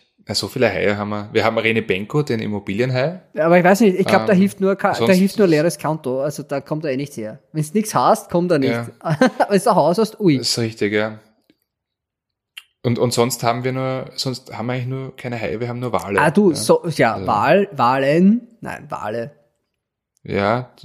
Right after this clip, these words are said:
Speaker 1: zum Beispiel Bundespräsidentenwahlen haben wir
Speaker 2: Viele
Speaker 1: viele
Speaker 2: hintereinander.
Speaker 1: gehabt, ja.
Speaker 2: Aber da hilft Social Distancing
Speaker 1: Ja.
Speaker 2: auch ganz gut, muss ich sagen.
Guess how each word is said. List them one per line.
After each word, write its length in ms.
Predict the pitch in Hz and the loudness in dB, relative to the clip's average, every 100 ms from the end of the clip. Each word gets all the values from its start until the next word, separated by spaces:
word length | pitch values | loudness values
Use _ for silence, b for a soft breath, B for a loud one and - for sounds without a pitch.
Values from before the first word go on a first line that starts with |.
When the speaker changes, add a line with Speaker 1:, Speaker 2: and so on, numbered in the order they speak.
| 98 | -10
Speaker 1:
zum 120 | - 104 | -4 -2
Beispiel 260 | 101 107 | -2 -2
Bundespräsidentenwahlen 1300 | 101 120 139 - 113 110 110 113 117 104 101 120 117 | -2 -2 -2 2 2 2 -6 -10 -6 -4 -2 -4 -8
haben 120 | 113 | -10
wir 60 | 110 | -2
Speaker 2:
Viele 280 | 190 214 208 | 2 4 4
Speaker 1:
viele 40 | |
Speaker 2:
hintereinander. 540 | 170 160 139 131 147 160 | 2 0 -4 -4 -8 -12
Speaker 1:
gehabt, 180 | - | -14
ja. 60 | 135 | -6
Speaker 2:
Aber 100 | 160 | 2
da 120 | 208 | 4
hilft 260 | 196 262 - | 6 4 2
Social 360 | 185 190 - 196 | 2 2 0 -6
Distancing 440 | 190 - 139 120 | -8 -4 -4 -2
Speaker 1:
Ja. 260 | 117 127 123 | -2 -2 -10
Speaker 2:
auch 40 | |
ganz 220 | 120 123 | -18 -20
gut, 240 | - - - | -20 -20 -20
muss 100 | 143 | -20
ich 140 | 143 | -18
sagen. 320 | - - 214 | -18 -4 -2